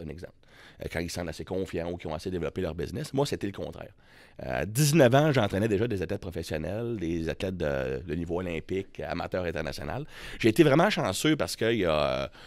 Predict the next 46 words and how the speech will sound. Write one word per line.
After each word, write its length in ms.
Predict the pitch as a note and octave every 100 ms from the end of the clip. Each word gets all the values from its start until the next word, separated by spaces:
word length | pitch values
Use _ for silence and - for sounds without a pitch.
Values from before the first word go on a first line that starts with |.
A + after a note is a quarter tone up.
| -
un, 240 | - - G2+
un 60 |
coach 320 | F2+ A2 C3
qui 80 | -
m'a 60 | F#2
comme 200 | F#2 F#2
pris 160 | -
sous 140 | - -
son 260 | F#2+ E2
aile, 240 | D#2+ G2 C#3 - -
qui 80 | G2+
était 140 | F#2
mon, 140 | E2+ D2
mon, 300 | D2 D2 D#2+
mon 200 | E2+ F2
ancien 300 | G2 G#2+ F#2
coach 280 | F#2 A2 A2+
de 40 |
football, 540 | G2 - E2 E2+ F#2 E2 -
euh, 120 | - C2+
secondaire, 540 | - E2 E2 D2+ A2+ C#3 - -
qui 120 | - G2
était 180 | A#2+
probablement 420 | A#2 G2+ B2 G#2+ A#2 C#3
le 80 | C3+
seul 400 | - C3+ B2+ C3
strength 440 | - - A2+ G2
coach 280 | G2 G2+ G#2+ -
à 80 | G2
Trois-Rivières, 500 | G#2 F#2 E2 D#2 A2+
parce 100 | E2+
qu'on 80 | C#2+
s'entend 200 | E2+ F#2
pour 140 | D#2+
dire 120 | F2+
que 80 | G2+
Trois-Rivières, 500 | D2+ F#2 E2+ F2 G#2+
dans 140 | F#2+ D2+
le 80 |
temps, 240 | C2+ F2+ G2+ - - -
c'était 140 | -
pas 160 | - A2
la 140 | F2
mecque 440 | F2 F#2 A2+ -
de 100 | G2+
l'entraînement, 560 | F2 D#2 E2+ E2+ D2+ D#2